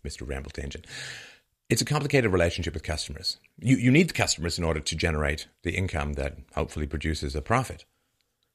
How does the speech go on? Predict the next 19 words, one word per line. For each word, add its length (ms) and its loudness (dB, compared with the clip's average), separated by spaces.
But, 280 4
um, 300 4
you 80 2
know, 140 2
some 180 0
customers 440 -2
can 200 -2
be 80 0
difficult, 380 -2
some 160 -4
customers 480 -4
can 120 0
be 100 2
negative, 420 -2
some 280 -6
customers 440 -4
can 200 -4
be 200 0
obstructive. 640 -8